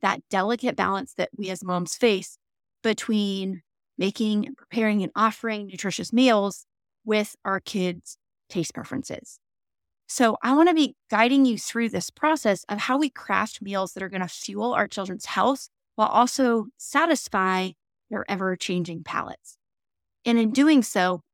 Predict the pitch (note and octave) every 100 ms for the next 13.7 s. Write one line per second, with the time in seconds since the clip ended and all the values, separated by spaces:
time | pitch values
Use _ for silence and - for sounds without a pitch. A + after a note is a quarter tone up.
0 | _ A3 B3+ E4 - G#3+ G#3+ - - G#3+
1 | - F#3+ - - G#3+ G#3+ - F#3 F3+ F#3
2 | F#3+ G3 - _ _ _ - F#3+ G#3+ G#3
3 | G3+ - _ _ _ _ - G#3 A3 B3
4 | A3+ G#3 A3 G#3+ G#3 - A3+ G3+ - -
5 | - G3 G3 G#3 A3+ G3 F#3 G3+ F#3 D#3+
6 | F#3+ F3+ G3 G#3+ F#3 F#3+ G3+ - G3+ F#3
7 | F#3+ _ _ _ _ F#3+ G3 - A3 G3+
8 | - - - F#3 - F3+ A3 A#3 C4 C4+
9 | - _ _ - A3 G#3 G3 F#3+ G#3 A3+
10 | - G#3 - G#3 - F3+ F3 E3+ - -
11 | _ _ - - G#3+ G#3 G3 F#3+ F#3+ -
12 | A3+ B3 B3+ - G#3 G3+ G3 G3 G3 -
13 | - G3+ F#3 - - F#3+